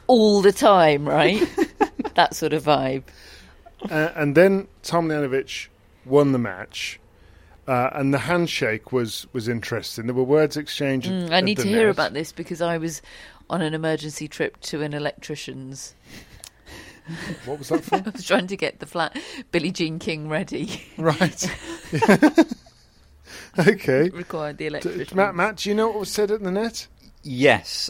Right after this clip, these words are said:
Speaker 2: I watched this, and I have to say,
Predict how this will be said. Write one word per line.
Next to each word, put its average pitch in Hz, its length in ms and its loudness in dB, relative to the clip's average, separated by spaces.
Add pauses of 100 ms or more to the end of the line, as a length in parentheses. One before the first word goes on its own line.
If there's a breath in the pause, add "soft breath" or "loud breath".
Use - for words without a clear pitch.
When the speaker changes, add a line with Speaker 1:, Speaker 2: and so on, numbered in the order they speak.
(100)
Speaker 2:
I 131 680 0 (920)
watched 127 400 0
this, 104 380 0
and 104 400 0
I 104 140 0
have 127 200 -2
to 117 80 -8
say, 101 420 0